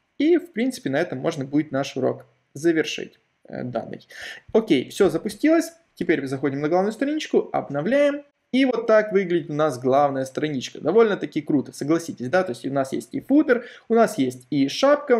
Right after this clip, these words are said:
у нас, в общем-то, всё необходимое есть. Выглядит довольно-таки хорошо. Ну что ж, вот таким вот образом мы с вами научились отслеживать U R L странички. На данный момент мы с вами отслеживаем только одну U R L страничку, это главная U R L страничка.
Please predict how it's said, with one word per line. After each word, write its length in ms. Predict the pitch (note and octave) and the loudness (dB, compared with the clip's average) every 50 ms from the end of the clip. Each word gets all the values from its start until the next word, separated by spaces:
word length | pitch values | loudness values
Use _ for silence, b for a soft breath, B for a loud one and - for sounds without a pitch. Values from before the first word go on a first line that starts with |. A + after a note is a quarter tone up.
| - - | 2 -2
у 60 | F3 | -2
нас, 280 | G#3 B3+ C4+ C4 - - | 0 0 0 -2 -2 -2
в 80 | C#3 | 0
общем-то, 380 | F3 F#3 F#3 - D#3+ - E3 D3 D3+ | 0 0 0 -6 -4 -2 -2 -2 -2
всё 400 | - - - - - D#3 F3 F#3 | -8 -14 -16 -2 2 2 4 4
необходимое 920 | D#3+ C#3 - - - C3 B2+ C3 C#3+ C#3+ C#3 C3+ C3+ C3 B2+ C3 - _ _ _ | 2 0 -4 -4 -6 -6 -2 -2 0 0 2 2 2 0 -2 -6 -12 _ _ _
есть. 400 | C#3+ C3+ C#3 C3+ - - - - | -2 0 0 0 0 -2 -4 0
Выглядит 360 | D#3 F3+ F#3+ G3+ F#3+ D3+ B2+ | 0 0 0 0 -4 -4 -4
довольно-таки 480 | B2 A#2 B2+ C3 B2+ B2 B2+ - - - | -2 0 0 0 -2 -4 -8 -10 -12 -8
хорошо. 400 | - B2+ B2 B2 - - - - - B B B B B B B | -6 -4 -4 -4 -4 -6 -12 -14 -16 B B B B B B B
Ну 120 | B3 D4 | 0 0
что 200 | D4 - - - | 2 2 2 0
ж, 100 | - - - | 0 -2 -2
вот 120 | D3 F#3+ B3+ | -2 -2 -2
таким 200 | C#4+ - D#4 C#4 | 0 0 0 2
вот 140 | C4+ C4 A#3 | 4 4 4
образом 300 | G#3+ G3+ G3 F#3+ F#3 E3+ | 2 2 0 -2 -2 -2
мы 120 | F3+ A3+ | 0 -2
с 100 | A3 - | -2 0
вами 200 | E3 F3+ F3+ D#3 | 0 0 0 0
научились 500 | C#3 D#3 E3+ F3 F3 - G3 D3+ B2+ - - | -2 0 0 0 0 0 -2 -4 -4 -2 -2
отслеживать 640 | D#3+ D#3+ - - F#3+ G3 G3 D#3+ C#3 B2 A#2+ - | -2 -2 -2 -4 0 2 2 2 2 -4 -4 -2
U 100 | C3 D3 | 0 2
R 60 | E3+ | 4
L 160 | F3 D#3+ C3 | 4 4 2
странички. 720 | - - - C#3+ D3 D3+ C3 - - - - G3 G#3+ A3 A3 - | 0 -4 -4 -4 -2 -2 -2 -6 -6 -6 -2 -2 -2 -2 -2 -4
На 120 | D3+ F3+ | -2 0
данный 220 | G#3 A#3+ A#3+ A#3 | 2 2 2 2
момент 320 | G#3 G3+ G3+ G#3 G3+ G3+ - | 0 0 0 -2 -2 0 0
мы 100 | F#3 F#3 | -2 0
с 80 | - | 0
вами 180 | F3 D#3+ D#3 D3+ | -2 -2 -2 -4
отслеживаем 380 | D3 - F3 E3+ D#3 D3 C#3 B2+ | -2 2 2 2 2 0 0 2
только 260 | F3+ F3+ F3+ F3 E3 | 2 2 2 2 -2
одну 380 | - - E3 D#3+ D3+ F3 G3 | 2 2 0 0 2 0 0
U 140 | F3+ C#3 C#3 | 2 2 2
R 60 | C3+ | 2
L 120 | C#3 C#3 C3+ | 2 0 -2
страничку, 480 | - - B2 B2 C#3 F3 F3 - F#3+ | -4 -6 -6 -4 -4 -4 0 0 0
это 120 | E3 - C3+ | 0 0 -4
главная 500 | B2+ B2+ D3+ D3 A#2+ A#2 B2+ B2+ C3+ C#3 | -2 2 2 4 4 2 0 -2 -4 -2
U 160 | C#3 D#3 E3+ | -2 0 0
R 60 | F3+ | 0
L 80 | F#3 F#3 | 0 -2
страничка. 680 | - - G#3 G#3+ A3 A#3 A#3 - - - C4 C4+ - | -4 -6 -6 -4 -2 -2 -4 -4 -2 -2 -2 -2 -4